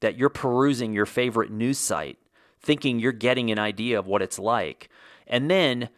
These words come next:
thinking that ranting your opinion on a social network is quote unquote being involved is delusional.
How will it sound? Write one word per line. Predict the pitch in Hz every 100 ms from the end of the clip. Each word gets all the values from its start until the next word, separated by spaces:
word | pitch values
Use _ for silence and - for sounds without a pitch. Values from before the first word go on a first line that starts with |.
| _
thinking | - - 180 170 131 110
that | 104 - _ _ _ -
ranting | - 113 120 147 170 139 101 95
your | 101 113
opinion | - - 185 135 98 98
on | 110 107
a |
social | 101 - 165 -
network | 107 98 - 90 90 - -
is | 110 -
quote | - 147
unquote | 143 117 120 110 101
being | - 127 131
involved | 110 95 87 101 156 170 - _ _ - - _ _ _
is | 143 139
delusional. | 110 131 120 113 95 73 71